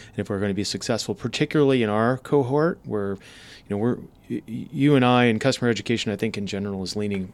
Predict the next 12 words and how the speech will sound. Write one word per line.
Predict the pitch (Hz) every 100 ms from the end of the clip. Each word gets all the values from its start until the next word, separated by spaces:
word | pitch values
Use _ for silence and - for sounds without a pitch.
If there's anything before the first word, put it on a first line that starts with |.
| -
much | 110 113 139 135 117
more | 104
towards | 98 - 98 95
early | 107 104
phase | 107 98 95 85 - - - - -
companies | - 120 110 107 104 101 95 -
and | 101 101
high | - - 113
growth | 98 110 104
phase | 107 98 95
companies, | 110 98 101 101 98
not | 113 131